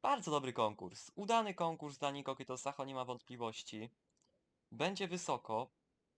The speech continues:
ale czołowa dziesiątka? Nie. No nie, wiedziałem, wiedziałem. Wypada, no cóż, wypada z czołowej dziesiątki. Będzie bardzo wysoko, będzie w najgorszym wypadku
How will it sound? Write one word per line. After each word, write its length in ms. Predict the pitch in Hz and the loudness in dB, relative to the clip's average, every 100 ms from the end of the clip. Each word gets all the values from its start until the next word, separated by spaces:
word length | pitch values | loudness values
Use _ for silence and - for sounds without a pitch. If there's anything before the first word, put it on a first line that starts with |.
| - | -18
ale 300 | - 151 156 | -8 -6 -6
czołowa 460 | 156 160 160 160 160 | -8 -8 -8 -6 -8
dziesiątka? 960 | 160 156 - 156 160 _ - 165 165 - _ _ _ _ _ _ _ _ _ _ _ _ _ _ _ _ _ _ _ | -8 -12 -10 -10 -12 _ -10 -6 -6 -8 _ _ _ _ _ _ _ _ _ _ _ _ _ _ _ _ _ _ _
Nie. 300 | 101 104 101 - _ _ _ _ _ _ - | -12 -8 -8 -10 _ _ _ _ _ _ -4
No 120 | 117 | -2
nie, 240 | 120 117 - _ _ | 2 2 2 _ _
wiedziałem, 500 | - 120 120 113 101 - _ | -6 0 6 6 4 -4 _
wiedziałem. 500 | - 113 104 101 87 85 _ _ _ _ _ _ _ _ _ _ _ | -8 0 2 2 -2 -18 _ _ _ _ _ _ _ _ _ _ _
Wypada, 480 | 180 214 202 180 135 | 2 6 8 8 4
no 120 | 123 | 2
cóż, 520 | - 151 123 - - 120 | -2 -2 -2 -4 -8 -8
wypada 380 | 135 165 156 | 0 2 2
z 80 | 143 | 0
czołowej 320 | - 143 135 | -2 -4 -4
dziesiątki. 600 | 123 123 139 143 - 143 | -6 -6 -4 -6 -6 -10
Będzie 720 | 123 117 185 247 254 247 247 247 | -10 2 2 4 -2 -6 -6 -6
bardzo 680 | 160 220 220 190 - 131 | 0 6 6 6 0 -2
wysoko, 600 | 120 107 - 107 104 104 | -2 -6 -4 -4 -4 -6
będzie 520 | 107 185 220 196 196 | -6 -4 -4 -6 -8
w 60 | 180 | -6
najgorszym 540 | 170 143 160 170 156 | -6 -4 -6 -6 -10
wypadku 520 | 131 120 139 - 131 | -10 -8 -10 -6 -8